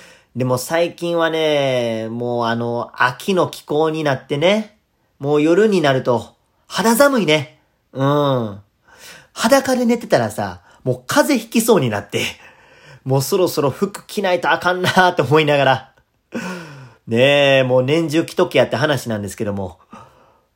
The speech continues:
でもほんと今日とかも、こう夜になったらね、風とかもあってさ、寒いからさ、こう長袖を着ようかなとか思うんですけども。でもあの、さすがにね、いきなり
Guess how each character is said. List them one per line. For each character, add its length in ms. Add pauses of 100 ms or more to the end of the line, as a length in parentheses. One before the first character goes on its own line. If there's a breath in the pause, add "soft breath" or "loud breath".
(160)
で 140
も 140
ほ 120
ん 60
と 180
今 160
日 60
と 80
か 140
も、 340
こ 180
う 80
夜 220
に 100
な 120
っ 80
た 100
ら 100
ね、 320 (160)
風 280
と 120
か 140
も 120
あ 40
っ 100
て 120
さ、 340 (500)
寒 320
い 60
か 100
ら 140
さ、 320 (560 soft breath)
こ 160
う 80
長 260
袖 240
を 100
着 140
よ 120
う 40
か 140
な 520
と 80
か 300 (380)
思 240
う 40
ん 60
で 100
す 120
け 100
ど 100
も。 320 (1080 soft breath)
で 160
も 140
あ 40
の、 480 (160)
さ 240
す 180
が 120
に 120
ね、 300 (640)
い 160
き 160
な 160
り 380